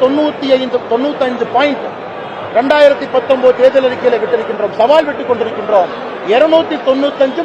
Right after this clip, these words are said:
நிறைவேற்றிவிட்டு இரண்டாயிரத்தி இருபத்தி நான்குக்கு தயாராகும். இரண்டாயிரத்தி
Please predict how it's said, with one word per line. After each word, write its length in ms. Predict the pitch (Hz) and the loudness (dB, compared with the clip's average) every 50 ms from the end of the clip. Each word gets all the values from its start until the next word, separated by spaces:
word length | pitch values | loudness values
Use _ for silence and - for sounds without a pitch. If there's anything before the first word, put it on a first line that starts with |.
| 277 220 | 0 2
நிறைவேற்றிவிட்டு 720 | 240 277 311 302 320 311 311 - 294 277 285 285 - 349 330 294 | 2 2 2 2 2 0 0 -2 -6 -8 -8 -6 -4 -2 -2 0
இரண்டாயிரத்தி 500 | 277 277 277 285 285 269 262 254 262 262 247 | 0 0 0 0 2 2 2 2 0 -4 -8
இருபத்தி 240 | 262 269 262 - 262 247 | -8 -8 -8 -6 -2 -2
நான்குக்கு 280 | 247 254 294 294 - 262 | -2 -2 -4 -6 -6 -2
தயாராகும். 400 | 240 233 226 208 185 170 - - - - - - - - - - - - - - 160 208 | 0 2 2 2 0 -2 -6 -8 -12 -12 -12 -12 -10 -10 -10 -12 -12 -12 -10 -4 0 0
இரண்டாயிரத்தி 520 | 277 311 302 311 302 285 285 285 - 262 | 2 2 4 4 4 4 2 0 -2 -4